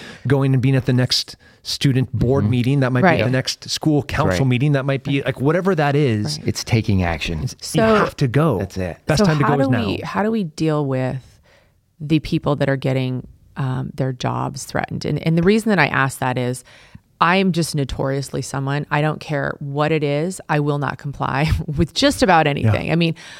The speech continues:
Speaker 3: literally, I, I'm, I'm banned from, from airlines. I am,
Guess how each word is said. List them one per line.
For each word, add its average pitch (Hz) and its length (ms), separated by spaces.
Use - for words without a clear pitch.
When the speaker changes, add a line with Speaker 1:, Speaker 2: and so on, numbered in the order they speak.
Speaker 3:
literally, 190 400
I, 151 260
I'm, 160 300
I'm 151 320
banned 147 420
from, 143 280
from - 220
airlines. 139 680
I 139 180
am, 135 380